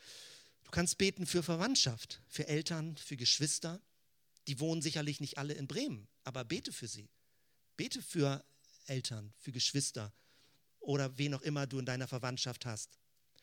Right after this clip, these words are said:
Bete für Mitarbeiter, Mitarbeiterinnen in der Gemeinde. Bete für deinen Hauskreisleiter, deine Zellgruppenleiterin. Bete für Leute, die Verantwortung haben. Bete für die Anbetungsleiter, dass Gott ihnen Kraft und Energie gibt, am Sonntag die Anbetungszeit zu leiten.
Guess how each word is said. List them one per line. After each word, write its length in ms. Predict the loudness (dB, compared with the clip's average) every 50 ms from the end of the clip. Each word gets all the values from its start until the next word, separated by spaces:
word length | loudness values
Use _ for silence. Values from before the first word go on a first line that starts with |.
| -20 -18 -18 -18 -18 -4 2
Bete 340 | 4 6 6 6 6 6 4
für 420 | 2 0 2 6 6 6 6 4 2 0
Mitarbeiter, 560 | 0 2 2 2 2 2 2 2 0 0 -2
Mitarbeiterinnen 800 | 0 0 0 0 0 0 0 0 0 -2 -2 0 0 0 -2 -2
in 140 | -2 -2 -2
der 80 | -2
Gemeinde. 500 | -2 0 2 4 4 2 2 0 -4 -6 -10 _ _ _ _ _ _ _ -20 -20 _ _ -2
Bete 240 | 0 0 0 -2
für 200 | -2 -2 0 0
deinen 380 | 0 0 0 0 0 -2 -2 -2
Hauskreisleiter, 800 | 0 0 0 0 0 0 0 0 0 -2 -2 -2 -4 -6 -8 -8
deine 240 | -6 -6 -4 -4
Zellgruppenleiterin. 1000 | -2 0 0 0 0 -2 -4 -6 -6 -4 -4 -4 -4 -4 -6 -8 -8 -10 -10 -12 -16 _ _ _ _ _ _ _ _ _ -20 -20 -20 -8 _ -2
Bete 240 | -2 0 -2 -2
für 100 | 0 2
Leute, 360 | 2 4 4 2 2 2 0 0
die 220 | 2 2 2 2 0 -6 -14 -16 -16 -16 -6
Verantwortung 500 | -2 0 0 2 2 2 2 2 2 2 2
haben. 100 | 6 8
Bete 240 | 8 8 8 6 2
für 100 | 0 0
die 140 | 0 0 0
Anbetungsleiter, 880 | 0 0 0 0 0 0 0 0 0 0 0 0 -2 -2 -4 -6 -8 -12 _ -20 -20 -6 _
dass 180 | 0 0 2 2
Gott 200 | 2 0 0 0
ihnen 160 | -2 -2 -2
Kraft 360 | -2 -2 -2 -2 -2 -2 -2
und 80 | -2 -2
Energie 440 | 0 0 -2 0 2 4 4 4 4
gibt, 320 | 4 2 2 2 0 -4
am 120 | -4 -2
Sonntag 360 | 0 0 0 0 0 -2 -2 -4
die 100 | -4 -6
Anbetungszeit 800 | -4 -2 -2 -4 -2 -4 -4 -4 -2 0 0 0 0 0 -2 -2
zu 100 | 0 0
leiten. 500 | 2 2 2 2 2 0 -6 -12 -12